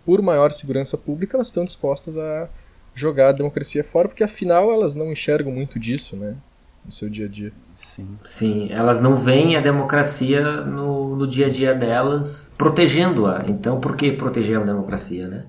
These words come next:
Speaker 2: É.
Speaker 1: A democracia brasileira se enraizou muito pouco ainda, então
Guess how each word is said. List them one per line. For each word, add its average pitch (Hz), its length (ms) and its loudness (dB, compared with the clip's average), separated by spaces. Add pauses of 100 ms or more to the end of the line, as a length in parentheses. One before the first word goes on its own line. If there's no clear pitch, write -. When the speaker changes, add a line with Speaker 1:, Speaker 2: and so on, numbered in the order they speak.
Speaker 2:
É. 104 140 -12
Speaker 1:
A 98 60 -16 (160)
democracia 117 440 -6
brasileira 123 340 -2
se - 220 -6
enraizou 127 400 -4
muito 147 160 -8
pouco 175 340 -4
ainda, 98 300 -6
então 110 400 -8